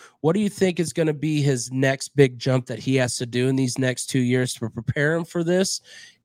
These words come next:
Is there stuff that you guys might have to do outside of the high school? Obviously, he's doing some on his own with Wired. What's some things that they've, is there guidance from even the college coaches saying, "Hey, let's start working this"?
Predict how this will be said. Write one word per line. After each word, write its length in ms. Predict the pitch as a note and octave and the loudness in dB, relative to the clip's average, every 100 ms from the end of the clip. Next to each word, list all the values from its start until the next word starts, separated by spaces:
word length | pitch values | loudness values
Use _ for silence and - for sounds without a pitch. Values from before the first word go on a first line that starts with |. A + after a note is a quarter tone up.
| - | 0
Is 200 | E3+ D#3 | 0 2
there 160 | E3+ | -2
stuff 320 | D#3 - E3 - | -2 0 -2 0
that 120 | C3+ | -4
you 100 | D#3 | 0
guys 260 | D3+ C#3+ | 2 2
might 180 | D3+ C#3+ | 0 -2
have 220 | C#3+ D3 - | 0 -2 -2
to 80 | |
do 220 | C3+ C#3 C3+ | -2 0 0
outside 680 | C3 C3 - - C#3 C3 B2+ | 0 -2 -2 -4 0 2 2
of 280 | A#2 G#2+ - - _ | 0 -2 -10 -20 _
the 100 | - | -6
high 220 | G#2+ B2 A#2+ | -2 0 0
school? 520 | - B2 A#2 A#2+ A2+ - | -2 -2 0 0 -2 0
Obviously, 460 | C3+ D3 - C#3 | 2 2 -2 -2
he's 240 | B2+ C#3 B2 | 0 -2 0
doing 260 | C#3 C3+ | 0 0
some 260 | - C#3 B2+ | -2 -2 0
on 140 | B2 | 2
his 160 | A#2 A2 | 0 0
own 220 | C#3 C#3+ | 0 0
with 180 | B2+ - | -2 -2
Wired. 320 | C#3 C#3 C#3 | 0 0 0
What's 240 | C3+ D3 | -2 -2
some 140 | - D3 | -2 0
things 260 | D#3 D3 C#3 | 2 2 0
that 120 | C3 | 0
they've, 260 | C3+ C3 - - - - - | 0 -2 -2 -8 -10 -14 -2
is 140 | D#3+ E3 | 0 0
there 120 | F3 | -2
guidance 520 | C#3 D#3+ F3+ C#3+ - | 0 0 0 -4 -4
from 200 | - D3+ | -2 0
even 200 | D#3 D#3+ | 0 0
the 100 | D3+ | -2
college 400 | - D3+ D#3+ C#3+ | -2 0 0 -2
coaches 380 | - C3 - A#2+ | -2 -2 -2 -2
saying, 240 | C3+ C3 | -2 -2
"Hey, 200 | C3 D3+ | 0 0
let's 280 | C#3 C#3 - | 0 -2 -2
start 280 | - D#3+ B2+ | -2 -2 0
working 380 | D3 D3 C#3 C3+ | 2 2 0 0
this"? 500 | C3+ A#2+ - - | -2 -2 -2 -4